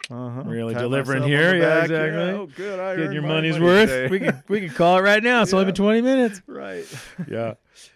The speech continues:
Speaker 2: Whereas these days, uh, I'm a little less invested in
Speaker 1: Yeah.
Speaker 2: that and a little more,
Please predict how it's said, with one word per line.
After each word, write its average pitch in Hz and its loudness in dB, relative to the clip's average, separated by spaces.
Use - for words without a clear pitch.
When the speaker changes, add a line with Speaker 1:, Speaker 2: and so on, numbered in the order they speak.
Speaker 2:
Whereas 107 -8
these 107 -10
days, 101 -12
uh, 107 -14
I'm 107 -16
a 117 -16
little 104 -12
less 104 -12
invested 92 -14
in - -20
Speaker 1:
Yeah. 147 -8
Speaker 2:
that 92 -12
and 95 -16
a 95 -14
little 92 -14
more, 92 -14